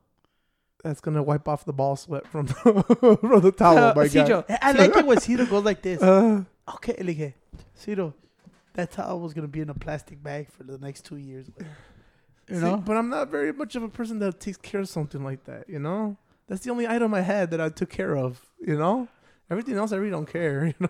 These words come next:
Speaker 1: know?
Speaker 2: Hey, you
Speaker 1: When it
Speaker 2: saw,
Speaker 1: comes to
Speaker 2: eh, eh,
Speaker 1: collect-,
Speaker 2: you saw
Speaker 1: no,
Speaker 2: the
Speaker 1: not
Speaker 2: big
Speaker 1: collecting, but when it comes to, like, saving something.
Speaker 2: No,
Speaker 1: Uh-huh.
Speaker 2: you guys bought that fucking stupid collectible toy.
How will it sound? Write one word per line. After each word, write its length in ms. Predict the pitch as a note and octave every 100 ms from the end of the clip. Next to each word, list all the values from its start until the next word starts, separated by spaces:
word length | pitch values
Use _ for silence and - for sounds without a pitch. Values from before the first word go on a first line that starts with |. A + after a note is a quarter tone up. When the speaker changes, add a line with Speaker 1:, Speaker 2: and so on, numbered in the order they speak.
| -
Speaker 1:
know? 120 | D#4+ G4+ - - - - - - - - -
Speaker 2:
Hey, 160 | D#4 D#4+
you 120 | E4
Speaker 1:
When 80 | F#3+
it 40 |
Speaker 2:
saw, 80 | -
Speaker 1:
comes 140 | C#4+
to 40 | C#4+
Speaker 2:
eh, 20 |
eh, 40 | C#4
Speaker 1:
collect-, 320 | F#3 F#3+ A#3
Speaker 2:
you 100 | D4
saw 120 | E4
Speaker 1:
no, 80 | D#4
Speaker 2:
the 40 | C#4
Speaker 1:
not 100 | C4
Speaker 2:
big 160 | D4
Speaker 1:
collecting, 460 | G#3 E3+ E3 D#3 C#3+
but 320 | C3+ C3+ -
when 160 | E3 D3+
it 160 | D3+
comes 160 | F3 F3+
to, 80 | G3
like, 120 | D3
saving 380 | - D3+ D3+ C#3+
something. 480 | C3+ C#3 C3+ C#3+ E3+ _ _ _ _ - _ - -
Speaker 2:
No, 140 | A3
Speaker 1:
Uh-huh. 60 | A#3+
Speaker 2:
you 200 | G#3+ C4+
guys 240 | D#4+ D4+
bought 260 | - C4+ C4+
that 120 | C4
fucking 320 | - C4 C4 A3+
stupid 340 | - A3+ A#3+
collectible 560 | A#3 A3+ A#3 B3 G#3 - -
toy. 260 | G3 G3